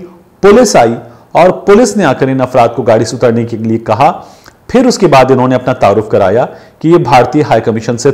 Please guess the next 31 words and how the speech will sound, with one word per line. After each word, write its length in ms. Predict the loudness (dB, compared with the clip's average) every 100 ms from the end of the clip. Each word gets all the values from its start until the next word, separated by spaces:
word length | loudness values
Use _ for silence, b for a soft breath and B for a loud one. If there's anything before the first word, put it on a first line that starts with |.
| 0
ताल्लुक 580 | 0 2 0 -2 -4 -10 -2
रखते 380 | -2 -2 -10 -12
हैं। 240 | -12 -14 b b b b b
मौके 260 | 0 2 4
पर 120 | 2
शहरी 300 | 2 2 2 2
मौजूद 340 | 2 0 -4 -4
थे। 80 | -4
उसके 340 | -6 -2 2
बाद 260 | 4 2 2
ये 60 |
अफराद 360 | -2 0 -2 -2
जो 100 | -8
हैं, 180 | -8 -12 B B B B
आ, 120 | 2
ये 480 | 2 2 0 0 -2
वहां 320 | -4 -2 -2 -6
से 240 | -4 -6 -6 -8 -2
गिरफ्तार 440 | -2 0 0 0 -2
किए 160 | -2 0
गए 200 | 0 -2 B B B -2
और 220 | 0 0
फिर 140 | 0 2
इन्हें, 260 | 0 -4 -6 -14 -12 -2
आ, 220 | 0 0 -2 -4
थाने 280 | 0 2 4
ले 120 | 4
जाया 240 | 4 2
गया। 280 | 2 2 0 -6 B B B B _ -6
उसके 340 | -4 -2 2 2
बाद 360 | 4 4 2